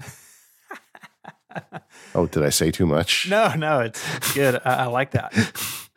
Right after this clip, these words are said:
Speaker 2: And, and so, yeah, everybody's really awesome. It's at version two now. It's on Setapp, or you can buy it from the, uh,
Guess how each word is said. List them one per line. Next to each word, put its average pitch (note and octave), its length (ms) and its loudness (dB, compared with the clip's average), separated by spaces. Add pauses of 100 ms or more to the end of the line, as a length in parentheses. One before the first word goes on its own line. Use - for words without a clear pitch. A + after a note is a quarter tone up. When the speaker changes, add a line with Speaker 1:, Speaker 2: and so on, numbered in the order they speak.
(160)
Speaker 2:
And, C#3 280 2 (100)
and E3+ 100 0
so, A3 120 -2
yeah, C#3+ 220 6 (280)
everybody's F#3 500 4
really C#3+ 280 2
awesome. C3 480 2
It's B2+ 100 -4
at D#3 80 2
version D#3+ 460 4
two D3 260 2
now. C#3 380 4
It's C#3 160 -2
on D#3+ 140 2
Setapp, C3 640 2
or C3+ 140 -2
you B2 160 -2
can B2 200 -4
buy A#2 320 2
it A#2+ 140 -8
from A#2 500 -2
the, A#2 360 -6
uh, A2+ 200 -6